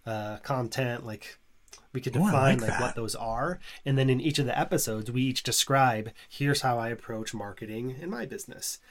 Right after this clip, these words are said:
Speaker 1: Here are the products
Speaker 2: Hmm.
Speaker 1: that I create for my business." Like, and here, here's, like, how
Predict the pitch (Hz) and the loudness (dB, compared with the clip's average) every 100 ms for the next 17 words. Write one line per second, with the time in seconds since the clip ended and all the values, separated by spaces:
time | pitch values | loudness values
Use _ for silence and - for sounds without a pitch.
0 | - - 117 113 131 - 220 240 269 131 | -16 -6 -4 -4 -6 2 4 6 6 6
1 | 85 - - - 117 113 - 127 110 113 | 4 0 -10 -10 -6 -6 -4 -4 -4 -6
2 | - 233 143 113 113 110 - - - - | -6 -4 -4 -6 -10 -12 -12 -8 -8 -10
3 | - 123 - - 131 - 156 151 139 131 | -12 -12 -12 -4 -4 -2 0 2 2 -2
4 | - 151 135 131 - 123 127 123 131 | -2 0 0 0 -2 -2 0 0 0